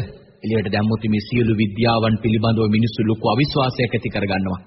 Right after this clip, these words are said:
ආන්නේ නිසා ඔවුන් ඒක එළියට දාන්නේ නැත්තේ. ඒ නිසා ඔබ හොඳට මතක තියාගන්න මෙන්න මේ, මේ, අ, අ, කාරණාව ඔබ අවබෝධ කරගන්න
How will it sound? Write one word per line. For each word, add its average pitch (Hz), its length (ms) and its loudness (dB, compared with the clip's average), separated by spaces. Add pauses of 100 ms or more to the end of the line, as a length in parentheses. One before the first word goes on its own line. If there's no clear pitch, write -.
(320)
ආන්නේ 160 460 2
නිසා 139 340 2 (180)
ඔවුන් 147 260 2
ඒක 135 220 2
එළියට 127 320 2
දාන්නේ 117 320 0
නැත්තේ. 110 360 0 (340)
ඒ - 120 -2
නිසා 131 240 2
ඔබ 131 120 0 (220)
හොඳට 143 360 0
මතක 120 320 0
තියාගන්න 113 560 0 (420)
මෙන්න 139 220 2
මේ, 170 340 4 (360)
මේ, 113 320 2 (180)
අ, 92 100 -2 (680)
අ, 85 100 -4 (200)
කාරණාව 156 680 0 (420)
ඔබ 107 120 -4 (260)
අවබෝධ 175 520 2
කරගන්න 151 560 0